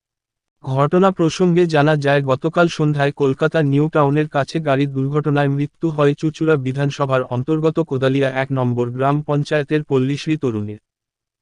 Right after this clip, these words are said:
বছর বাইশের প্রিয়াসী পাল সাংবাদিকতা নিয়ে পড়াশোনা করছেন বলে জানান ওর মাম্মু সুমি পাল।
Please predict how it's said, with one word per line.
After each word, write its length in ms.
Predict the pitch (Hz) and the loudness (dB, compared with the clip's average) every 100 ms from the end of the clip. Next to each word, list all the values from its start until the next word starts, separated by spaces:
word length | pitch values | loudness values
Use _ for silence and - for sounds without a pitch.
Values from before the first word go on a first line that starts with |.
| _ _ 139 | _ _ 0
বছর 380 | 131 139 190 185 | 0 2 4 4
বাইশের 500 | 151 147 147 185 175 | 6 4 4 0 0
প্রিয়াসী 420 | 147 143 151 180 | 2 2 2 -2
পাল 240 | 170 151 | 2 2
সাংবাদিকতা 800 | 156 - 143 147 151 165 165 160 | 2 0 0 2 2 2 2 2
নিয়ে 240 | 143 143 147 | 2 2 2
পড়াশোনা 520 | 135 143 147 165 160 | 2 0 0 0 2
করছেন 440 | 147 135 - 151 | 0 -2 0 0
বলে 240 | 131 135 139 | 2 2 2
জানান 360 | 123 120 131 | 2 2 4
ওর 120 | 131 | 2
মাম্মু 380 | 139 131 127 131 | 2 2 2 -2
সুমি 260 | 127 127 127 | -2 -2 0
পাল। 240 | 123 110 | -2 -4